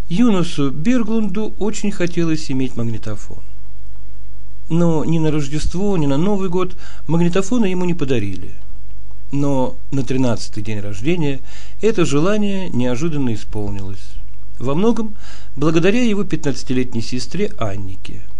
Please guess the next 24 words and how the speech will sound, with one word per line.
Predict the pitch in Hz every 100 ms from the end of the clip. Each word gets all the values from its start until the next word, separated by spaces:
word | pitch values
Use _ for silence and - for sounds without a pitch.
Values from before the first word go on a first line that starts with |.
| - -
замолвившей | 147 185 120 101 98 95 - -
за | -
него | 117 107
словечко. | - 139 120 - - - - - - - - - - - - - - - - - - -
Вот | 170 262 262 -
из-за | 208 165
этих | 202 202 165 147
двух | 156 165 -
случайностей, | 131 120 202 220 214 202 - 190 190 175 - - -
вроде | - 156 233 175
бы | 165 165
никак | 160 196 139 110 101
друг | 120 113
с |
другом | 117 110 104
не | 110
связанных, | 113 202 143 95 95 - - - - - -
а | 180
именно | 175 110 104 104 110
из-за | 139 139 120
навозного | 139 147 127 107 110 110
жука | 120 143 104
в | 104
Альвесте | 135 220 - - 95